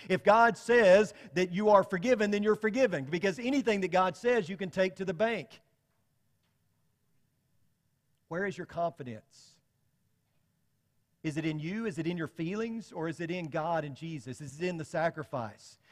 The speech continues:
You know, the difference between well-placed shame and misplaced shame is not how they affect us, but how they affect God. Well-placed shame, as we often refer to as godly sorrow, godly sorrow moves one to repentance, which,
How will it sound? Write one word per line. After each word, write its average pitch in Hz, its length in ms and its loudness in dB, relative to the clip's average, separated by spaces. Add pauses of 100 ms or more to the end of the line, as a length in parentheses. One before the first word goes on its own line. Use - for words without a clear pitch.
You 196 100 -2
know, 185 60 2
the 170 100 0
difference 220 360 -2
between 165 440 -4
well-placed 190 580 2
shame 180 380 -2
and 156 100 -2
misplaced 165 560 0
shame 147 380 -4 (260)
is 175 140 -4
not 214 220 6
how 180 160 4
they 170 160 2
affect 220 480 -4
us, 135 260 -4 (180)
but 170 120 2
how 185 160 4
they 180 160 2
affect 165 420 -2
God. 175 420 0 (200)
Well-placed 202 680 0
shame, 165 400 -2
as 143 140 -2
we 170 160 2
often 170 260 2
refer 160 380 -4
to 160 180 -4
as 135 80 -4
godly 151 380 2
sorrow, 151 720 0 (640)
godly 185 260 2
sorrow 220 400 0
moves 180 320 -4
one 185 140 -6
to 170 120 -14
repentance, 170 680 -8
which, - 360 -10